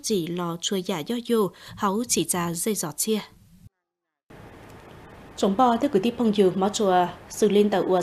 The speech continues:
sở Ngũ Chỉ Sơn. Thảo ua hoàn thành chỉ cha chua giả. Chiêu tha phổ thông Minh Trư Báng Chú, tiểu học Ba Treo, huyện Pùa Súa, dúa cháu theo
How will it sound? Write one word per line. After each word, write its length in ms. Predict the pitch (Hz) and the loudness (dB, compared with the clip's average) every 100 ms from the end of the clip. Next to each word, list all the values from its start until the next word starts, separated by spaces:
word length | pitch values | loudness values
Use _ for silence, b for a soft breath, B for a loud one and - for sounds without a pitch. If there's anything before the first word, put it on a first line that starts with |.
| - | 2
sở 160 | 196 | 0
Ngũ 180 | 170 196 | 2 -2
Chỉ 160 | 214 175 | -2 -4
Sơn. 320 | - 196 180 - - B B - | 2 2 2 -6 -20 B B 2
Thảo 160 | 208 | 2
ua 200 | 175 202 | 6 4
hoàn 220 | 202 277 247 | 6 2 2
thành 380 | - 262 240 226 | 0 2 2 2
chỉ 180 | 214 208 | 0 0
cha 360 | 175 208 196 196 | 2 2 0 -2
chua 140 | 196 202 | -2 0
giả. 440 | 190 196 175 - - B B B | 4 4 4 0 -8 B B B
Chiêu 160 | - 285 | 0 2
tha 120 | 285 | 0
phổ 200 | 269 208 | 4 2
thông 320 | 170 220 214 | 4 2 2
Minh 140 | 240 247 | 2 0
Trư 300 | - 262 233 | 2 2 2
Báng 200 | 202 220 | 2 -2
Chú, 340 | - 196 208 240 | 0 2 2 0
tiểu 100 | 196 | 0
học 200 | 175 170 | 0 -2
Ba 140 | 202 196 | -4 -2
Treo, 320 | 214 190 180 - | 0 0 0 0
huyện 160 | 190 165 | -2 0
Pùa 100 | 185 | 0
Súa, 380 | 165 175 175 196 B B B | 0 2 2 2 B B B
dúa 260 | 208 220 226 254 | 2 4 4 2
cháu 260 | 208 180 190 | 0 0 0
theo 140 | 262 | -2